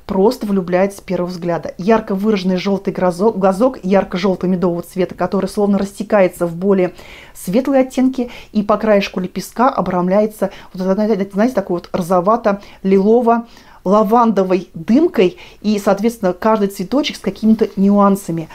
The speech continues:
К нему в компанию выбрала из этой же серии «Соблазн» от агрофирмы «Партнёр» золото нибелунгов. Чудесная виола кустовая, именно с этими же самыми признаками, с компактным кустом, сплошь покрытый вот такими ярко-жёлтыми цветами.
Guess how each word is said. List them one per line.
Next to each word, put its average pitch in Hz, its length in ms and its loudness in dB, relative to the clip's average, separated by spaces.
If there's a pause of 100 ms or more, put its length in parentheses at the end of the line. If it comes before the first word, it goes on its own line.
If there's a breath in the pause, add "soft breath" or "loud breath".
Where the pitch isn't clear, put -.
(220 loud breath)
К - 100 -8
нему 214 220 6
в 233 60 -8
компанию 220 640 2
выбрала 190 440 0
из 190 100 0
этой 190 140 -2
же 190 100 -2
серии 196 300 -2
«Соблазн» 196 540 -2
от - 80 -4
агрофирмы 180 460 -6
«Партнёр» 185 580 -2
золото 214 760 0
нибелунгов. 190 760 0 (380 loud breath)
Чудесная 214 800 0
виола 220 440 2
кустовая, 196 800 0
именно 202 200 2
с 196 80 -4
этими 196 220 -2
же 185 100 -6
самыми 185 300 -4
признаками, 202 680 -2 (640 loud breath)
с - 240 -20
компактным 208 500 0
кустом, 247 380 -4
сплошь 247 380 -2
покрытый 190 480 -2
вот 180 180 -8
такими 202 460 0
ярко-жёлтыми 196 1200 0
цветами. 175 680 -8